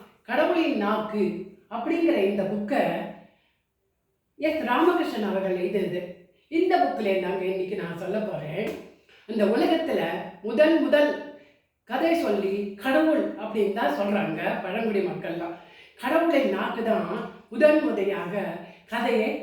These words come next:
சொல்லியது அப்படின்னும் நம்புறாங்க. கடவுள் இந்த உலக நாம புரிந்து கொள்வதற்கும் நினைவு வைத்துக் கொள்வதற்கும் உலக கதைகளாக மாத்தி சொல்ல துவங்கினார்.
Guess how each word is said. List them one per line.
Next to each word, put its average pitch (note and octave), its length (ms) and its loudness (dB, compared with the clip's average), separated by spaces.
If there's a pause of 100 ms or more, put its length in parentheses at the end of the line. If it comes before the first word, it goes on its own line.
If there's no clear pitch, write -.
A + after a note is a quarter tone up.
(340)
சொல்லியது A#3+ 480 4 (160)
அப்படின்னும் G#3+ 500 0 (220)
நம்புறாங்க. G#3+ 440 0 (520)
கடவுள் D#4+ 420 2
இந்த G#3 160 -2 (100)
உலக C4+ 220 0 (540)
நாம A3 320 0
புரிந்து D4+ 320 0
கொள்வதற்கும் F#3 760 -2 (440)
நினைவு D#4 340 6
வைத்துக் G3+ 280 -2
கொள்வதற்கும் F#3 680 -2 (600)
உலக C#4+ 300 4 (160)
கதைகளாக A3 680 2 (760)
மாத்தி B3+ 500 0 (540)
சொல்ல C#4 320 4
துவங்கினார். F3 420 0